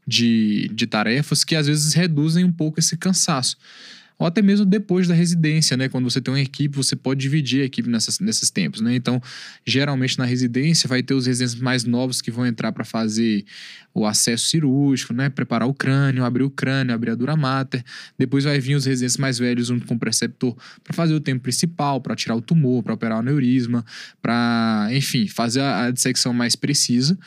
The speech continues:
E depois você vê um processo de fechamento, onde você tem que voltar com o crânio, e aí volta os residentes mais novos, às vezes até os, os que estão iniciando mesmo, pra finalizar esse processo. Então, às vezes, apesar de serem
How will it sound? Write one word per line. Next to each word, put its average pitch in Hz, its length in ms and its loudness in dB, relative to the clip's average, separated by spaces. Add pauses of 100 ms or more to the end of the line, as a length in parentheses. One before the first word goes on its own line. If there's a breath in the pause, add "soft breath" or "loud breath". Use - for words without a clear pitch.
(440 loud breath)
E 185 60 2
depois 170 280 2
você 180 100 2
vê 170 60 4
um 180 100 4
processo 170 380 0
de 170 80 2
fechamento, 170 560 2
onde 123 100 0
você 131 100 0
tem 135 140 -4
que 131 60 -4
voltar 131 280 -4
com 160 160 -2
o 165 40 2
crânio, 156 260 2
e 170 40 4
aí 180 160 4
volta 156 440 0
os 185 80 4
residentes 156 380 2
mais 143 240 0
novos, 135 360 -2
às 131 120 0
vezes 127 120 -2
até 123 200 -4
os, 151 180 -2
os 147 120 -2
que - 80 -4
estão 147 200 0
iniciando 165 640 4
mesmo, 135 340 2 (400 loud breath)
pra 151 100 -2
finalizar 160 400 2
esse 156 120 0
processo. 170 520 0 (400 loud breath)
Então, 143 220 0
às 175 220 4
vezes, 160 400 4
apesar 139 420 0
de 139 100 0
serem 135 460 0